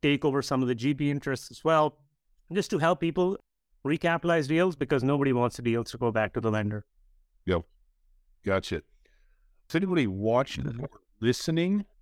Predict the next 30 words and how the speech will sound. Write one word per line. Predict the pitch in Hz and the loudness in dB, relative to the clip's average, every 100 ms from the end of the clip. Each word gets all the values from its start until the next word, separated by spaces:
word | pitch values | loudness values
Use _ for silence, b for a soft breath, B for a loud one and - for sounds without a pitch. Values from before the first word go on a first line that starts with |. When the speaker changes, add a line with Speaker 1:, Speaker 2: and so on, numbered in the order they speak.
| _ | _
Speaker 2:
wants | 107 110 - | -6 -6 -4
to | 113 | -2
get | 117 | 0
more | 98 110 120 113 | 0 2 2 2
info | 120 139 127 113 | 0 2 2 2
on | 98 | 0
what | 104 123 | -2 -2
you're | 110 107 | -2 0
doing | 104 113 117 | 0 0 0
or | 98 | 0
what | 107 113 | 0 -2
you're | 101 98 | -2 -2
into, | 104 104 95 87 | -2 -2 -2 0
how | 95 | -2
can | 110 | -2
they | 98 | -4
do | 78 90 | -4 -4
so? | 95 - 73 69 65 _ _ _ _ _ | -4 -6 -8 -8 -14 _ _ _ _ _
Speaker 1:
Well, | 147 160 | -6 -4
you | 170 139 | -2 -2
can | 143 127 | -2 2
join | 135 151 | 2 4
my | 151 | 2
mailing | 131 131 143 143 | 2 2 0 0
list | 139 160 - | -2 -6 -6
by | - 117 | 0 2
going | 113 123 127 | 2 2 2
to | 123 | 2
my | 117 110 | 2 2
website, | 113 - 123 127 | 0 -2 -2 -2